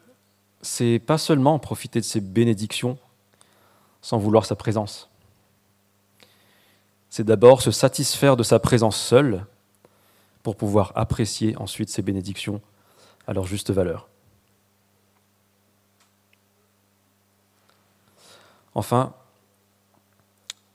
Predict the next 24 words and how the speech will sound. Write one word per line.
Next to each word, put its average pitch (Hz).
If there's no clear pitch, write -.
Dieu 117
n'était 127
pas 131
au 127
bout 117
de -
ses 117
peines 104
avec 104
son 104
peuple. -
Et 107
l'histoire, 113
euh, 98
du 107
peuple 107
d'Israël 104
va 101
nous 101
le, 95
va 117
nous 107
le 110
montrer. 117